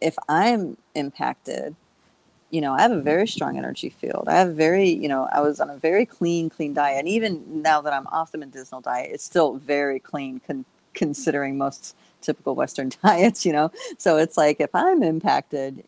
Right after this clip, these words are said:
I, I know that there are many others out there that are, are likely impacted as well. So I wanna bring this into your awareness so you can start asking yourself different questions,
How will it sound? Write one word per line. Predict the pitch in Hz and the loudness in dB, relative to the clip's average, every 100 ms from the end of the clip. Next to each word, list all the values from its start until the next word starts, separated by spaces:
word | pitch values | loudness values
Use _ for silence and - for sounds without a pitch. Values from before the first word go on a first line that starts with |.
| - | -2
I, | 151 151 - | -2 -2 -4
I | 156 | -4
know | 156 160 160 | -4 -2 -2
that | 147 | -4
there | - 139 | -6 -6
are | 139 | -6
many | 147 147 147 139 | -10 -12 -8 -6
others | 139 135 131 - | -6 -8 -16 -8
out | - 135 - | -2 -2 -2
there | 131 135 131 _ _ _ | -6 -6 -10 _ _ _
that | - 143 139 135 - - | -8 0 2 0 -2 -2
are, | 135 131 135 - | 0 0 -2 -4
are | 135 131 | -2 -2
likely | 131 135 - 139 | -2 -4 -6 -8
impacted | - 139 - 131 - 135 - | -6 -6 -2 -4 -4 -10 -8
as | - 131 123 - - | -8 -8 -10 -18 -10
well. | 131 131 131 131 _ _ _ _ _ _ _ _ _ _ _ _ _ | 0 2 2 -2 _ _ _ _ _ _ _ _ _ _ _ _ _
So | - 156 | -2 0
I | |
wanna | 143 139 | 2 -2
bring | 160 156 | -4 -4
this | 147 - | -4 -8
into | 143 139 | -8 -6
your | |
awareness | 135 139 175 190 147 139 | -4 -2 0 2 0 -2
so | - | -4
you | 139 | -4
can | 135 143 | -4 -6
start | - 135 - | -4 -4 -2
asking | 139 - 147 139 | -4 -4 -8 -8
yourself | 135 135 - - | -8 -10 -6 -4
different | 147 139 - - | -4 -6 -12 -10
questions, | 131 - - - - | -10 -10 -20 -14 -14